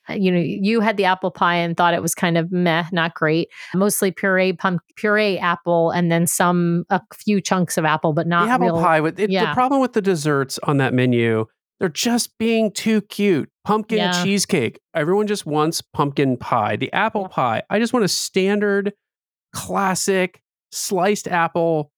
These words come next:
Speaker 2: pie. And instead I'm getting, like, apple puree and pie. And they call it a la mode, but the ice cream's on the side, not on top, right? I mean, it's just, they're too cute with
Speaker 1: Yeah.
Speaker 2: the desserts at
Speaker 1: <laughs>
Speaker 2: Thanksgiving. Everyone just wants either apple pie,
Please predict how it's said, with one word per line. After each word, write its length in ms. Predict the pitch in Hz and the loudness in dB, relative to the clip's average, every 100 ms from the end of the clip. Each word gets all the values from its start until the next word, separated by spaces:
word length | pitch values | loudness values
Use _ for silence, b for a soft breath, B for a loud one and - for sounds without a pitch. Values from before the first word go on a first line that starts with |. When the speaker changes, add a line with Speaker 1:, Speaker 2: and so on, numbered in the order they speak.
| _ | _
Speaker 2:
pie. 380 | - 180 160 151 | -10 -2 0 2
And 120 | 147 | 2
instead 220 | 139 160 | 0 2
I'm 80 | 156 | 2
getting, 160 | 143 143 | 4 4
like, 160 | 127 113 | 2 0
apple 320 | 143 143 160 | -2 2 2
puree 500 | 143 185 175 196 190 | 2 0 2 4 4
and 160 | 180 160 | 4 2
pie. 400 | 135 135 120 113 | 0 0 2 2
And 140 | 127 | 2
they 80 | 131 | 0
call 200 | - 160 | 2 0
it 60 | 151 | 2
a 100 | 165 | 0
la 120 | 170 | 2
mode, 400 | 175 202 151 139 | 2 4 4 2
but 100 | 131 | 0
the 100 | 135 | 2
ice 160 | 139 135 | 2 2
cream's 160 | 147 147 | 0 2
on 80 | |
the 80 | 151 | 0
side, 420 | 156 240 185 143 131 | 0 0 2 0 0
not 140 | 139 | 0
on 140 | 165 | 0
top, 460 | 165 - 208 151 127 | -2 -2 0 0 0
right? 220 | 143 143 143 | 0 0 2
I 40 | |
mean, 160 | 175 175 | 0 0
it's 100 | 170 | 0
just, 220 | 226 - _ _ _ | -2 -4 _ _ _
they're 80 | - | -6
too 220 | - - 254 | -2 -2 -4
cute 300 | - 139 - | -2 -2 0
with 80 | 233 | 0
Speaker 1:
Yeah. 100 | 202 | 0
Speaker 2:
the 40 | |
desserts 380 | 123 113 107 - | 0 0 0 0
at 80 | 139 | 0
Speaker 1:
<laughs> 160 | 285 117 | 0 0
Speaker 2:
Thanksgiving. 380 | 262 120 226 - | 0 0 0 0
Everyone 240 | 202 254 | 0 2
just 160 | 233 214 | 0 0
wants 180 | 190 151 | 0 2
either 300 | 156 139 123 | 2 2 2
apple 300 | 196 233 220 | 0 2 -2
pie, 420 | - 170 151 151 | 0 0 2 0